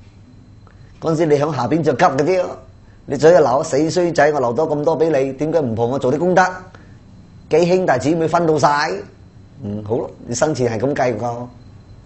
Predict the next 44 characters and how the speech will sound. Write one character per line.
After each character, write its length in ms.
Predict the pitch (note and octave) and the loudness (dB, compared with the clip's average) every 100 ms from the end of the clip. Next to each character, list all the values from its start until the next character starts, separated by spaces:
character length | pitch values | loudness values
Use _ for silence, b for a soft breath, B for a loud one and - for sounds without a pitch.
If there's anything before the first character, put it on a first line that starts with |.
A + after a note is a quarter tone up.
| - - - - B B B B | -20 -20 -20 -20 B B B B
好 320 | - C3+ F#3 | 4 4 6
多 180 | G3+ G3+ | 6 4
父 220 | - C#3 | 4 0
母 240 | C#3+ D#3 F#3+ | 2 0 0
呢， 120 | G3 | -2
為 200 | D3 A#2+ | -2 -2
兒 300 | A#2 B2 C3 | -2 0 0
女 40 | |
就 100 | C3+ | -2
噉 120 | A#2 C#3 | -4 -4
樣， 140 | F#3+ F#3+ - _ _ _ _ _ _ | -6 -12 -20 _ _ _ _ _ _
辛 220 | - A3 G#3+ | 0 0 2
辛 280 | A3 A3 | 0 0
苦 220 | D#3+ F#3 F#3+ | 0 0 2
苦 220 | F#3+ G3 | 0 0
捱 160 | C#3 | 0
咗 100 | D3 | 0
一 200 | F3 E3+ | 0 0
世 40 | D#3+ | 0
人， 180 | C#3+ C3 _ _ _ _ _ D3+ | 0 -4 _ _ _ _ _ _
自 80 | F3 | -6
己 40 | |
慳 220 | E3+ F#3 E3+ | -4 -4 -4
食 80 | |
慳 260 | D3 D3+ F#3 | -6 -4 -4
用 260 | D3 A#2+ A#2 | -4 -4 -4
唔 40 | |
識 140 | D#3+ E3 | -4 -4
用， 260 | D3 A#2+ A#2 - b b b | -2 -4 -4 -14 b b b
就 60 | G2+ | -12
全 300 | - A2+ A2 | -6 -4 -4
部 120 | A#2 | -4
隨 160 | A#2+ | -4
手 160 | G#2+ C3 | -2 -2
全 200 | C3 G2+ | -4 -10
部 80 | F#2+ | -8
畀 60 | A#2+ | -8
晒 180 | A#2 | -8
佢， 140 | G2 G#2 - - | -12 -14 -16 -12
割 120 | A#2+ | -10
晒 180 | A2 A2 | -8 -8
畀 180 | A#2 A2+ | -6 -8
佢 80 | |
啦。 80 | G#2 | -10